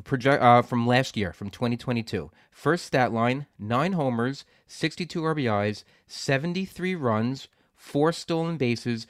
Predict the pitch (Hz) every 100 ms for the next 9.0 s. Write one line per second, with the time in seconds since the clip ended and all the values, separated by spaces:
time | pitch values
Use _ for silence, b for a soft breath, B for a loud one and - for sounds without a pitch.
0 | B B 120 120 120 - - 151 - 156
1 | 139 127 127 123 123 110 - 123 131 131
2 | - 117 - 123 113 - 95 - 160 165
3 | 113 110 104 139 - B B 120 117 127
4 | 170 180 170 127 123 - B B 139 143
5 | 165 165 135 - 135 135 139 127 135 123
6 | 131 120 143 131 123 110 - 123 131 123
7 | 127 123 139 156 - - 110 110 110 123
8 | 120 131 110 110 104 - - - -